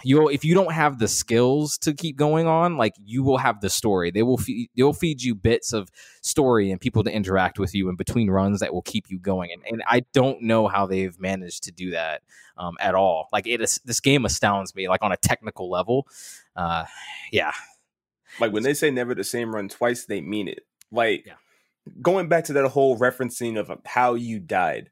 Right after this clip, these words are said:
Speaker 2: If you die to a certain boss, they will remember that. And if they remember you giving them, like, a run for their money, they will change their tactics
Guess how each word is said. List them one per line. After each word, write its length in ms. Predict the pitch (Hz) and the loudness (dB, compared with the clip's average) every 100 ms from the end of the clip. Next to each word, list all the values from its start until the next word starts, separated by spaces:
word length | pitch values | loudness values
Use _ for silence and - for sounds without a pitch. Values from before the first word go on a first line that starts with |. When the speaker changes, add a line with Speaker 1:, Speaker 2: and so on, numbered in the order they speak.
| _ _ _ | _ _ _
Speaker 2:
If 180 | 113 107 | -10 -6
you 120 | 147 | -6
die 300 | 143 131 139 | 0 4 4
to 100 | 131 | 0
a 40 | 120 | -4
certain 240 | 123 107 | -2 -2
boss, 260 | 110 113 120 | 2 2 2
they 140 | 120 | 0
will 120 | 120 | 0
remember 480 | 107 101 110 120 104 | 0 -4 -4 -4 -4
that. 280 | 90 69 - _ _ _ _ _ _ _ _ _ | -4 -4 -4 _ _ _ _ _ _ _ _ _
And 120 | 123 120 | 0 0
if 80 | |
they 140 | 131 139 | 4 2
remember 260 | 131 135 | 4 0
you 160 | 127 120 | -2 -6
giving 300 | 101 123 127 | -4 -2 0
them, 100 | 127 | 2
like, 180 | 117 - | 0 0
a 40 | 95 | 0
run 280 | 92 123 | 2 2
for 140 | 127 123 | 2 0
their 120 | 104 | 0
money, 260 | 98 120 127 | 0 2 2
they 140 | 120 | 2
will 160 | 101 87 | 0 -4
change 480 | - 120 120 117 - | -4 0 2 0 0
their 120 | 90 | -2
tactics 800 | - - 85 - 76 - - - | -2 0 0 0 -6 -4 -6 -6